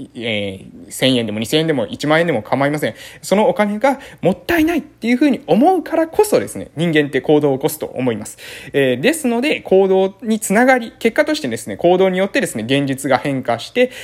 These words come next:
現実が変化することで、コーチングの効果あったねと。いいコーチングだったねっていう風になると思います。えー、なので、えー、私はですね、最初話した通り、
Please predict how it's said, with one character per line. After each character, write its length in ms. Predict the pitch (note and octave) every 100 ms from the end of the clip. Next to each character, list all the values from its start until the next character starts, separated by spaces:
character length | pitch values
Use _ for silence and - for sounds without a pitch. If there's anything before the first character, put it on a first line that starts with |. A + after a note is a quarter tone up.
| F3+
現 200 | C#3 D#3+
実 180 | E3 E3+
が 80 | E3
変 160 | F3+ F3
化 100 | E3+
す 80 |
る 80 | F#3+
こ 80 | A3+
と 100 | B3+
で、 200 | A3+ A2+
コ 140 | -
ー 40 | D3
チ 140 | C#3+
ン 60 | C3+
グ 220 | C3 B2+
の 160 | E3+ F#3
効 180 | F3 D#3
果 180 | G#2 -
あ 40 |
っ 100 | F3
た 100 | G3
ね 120 | C#3 C3+
と。 100 | - _ -
い 120 | F#3
い 40 |
コ 140 | F3+ C#3+
ー 60 |
チ 120 | C#3+ D#3+
ン 60 |
グ 60 | F3
だ 80 | G3+
っ 80 |
た 80 | F#3
ね 80 | G3+
っ 60 | A3
て 120 | G3
い 80 | G#3+
う 80 | C4+
風 140 | D4+
に 160 | D3+ A#2+
な 80 |
る 80 | A#2
と 100 | A2+
思 140 | - -
い 60 |
ま 80 | A#2+
す。 120 | - - - - E3+
え 120 | C3+
ー、 20 |
な 160 | A#2+ A#3
の 120 | G3
で、 300 | C#3 F#3+ -
え 60 | B2
ー、 20 |
私 240 | G2+ C3
は 80 | G2+
で 60 | D2
す 100 | D3
ね、 240 | C#3+ -
最 160 | A2 A#2+
初 140 | B2
話 220 | A#2+ A#2
し 20 | -
た 80 |
通 180 | - D#3+
り、 140 | G#2+